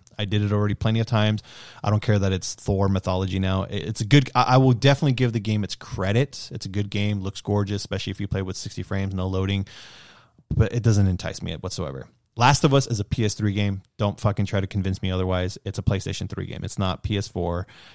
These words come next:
Last of Us two, I didn't care about it. It finally, at the end of its cycle, they released Last of Us two. Don't care about it. Horizon Zero Dawn, I'll definitely give that one its due. It's a really good game, but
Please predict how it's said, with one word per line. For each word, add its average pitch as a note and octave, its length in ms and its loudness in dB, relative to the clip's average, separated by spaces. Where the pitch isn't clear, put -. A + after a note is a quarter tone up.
Last A2 240 4
of G#2+ 80 0
Us G2+ 100 0
two, G2+ 260 2
I G2+ 120 -2
didn't G2 160 -2
care F2+ 140 -4
about E2+ 280 -6
it. E2 180 -10
It F#2+ 140 -4
finally, G#2+ 340 2
at G2+ 80 0
the F#2+ 220 -6
end G#2+ 180 0
of G2 140 0
its F2+ 140 -8
cycle, F#2 280 -2
they F2+ 100 -2
released F2+ 280 -4
Last F2+ 220 -6
of F#2 40 -2
Us F2+ 80 -4
two. F#2+ 140 -4
Don't F2 180 -6
care - 120 -6
about - 100 -10
it. - 300 -20
Horizon B2 340 8
Zero A#2+ 140 10
Dawn, B2 220 6
I'll G#2+ 100 -4
definitely A#2 340 0
give A2 220 0
that G#2+ 160 2
one A2 160 2
its G2 160 -4
due. G#2+ 220 0
It's - 220 -8
a G2 80 -8
really G#2 300 0
good G2 140 -2
game, G2+ 280 -2
but A2 360 0